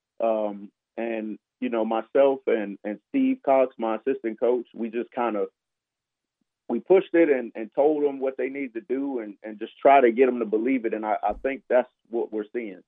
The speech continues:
just the product of them believing that they can actually, you know, go out here and play lacrosse with these guys. And,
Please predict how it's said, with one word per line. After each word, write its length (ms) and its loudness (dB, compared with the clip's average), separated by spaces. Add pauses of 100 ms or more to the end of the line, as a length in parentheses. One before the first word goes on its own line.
(420)
just 200 -6
the 60 -2
product 580 2
of 220 -6
them 260 -6
believing 420 -6
that 160 -10
they 140 -2
can 160 -12
actually, 540 -8 (380)
you 120 -2
know, 160 0
go 200 2
out 140 0
here 120 -6
and 120 -12
play 140 -6
lacrosse 400 -6
with 100 -16
these 220 -12
guys. 280 -4 (200)
And, 440 -6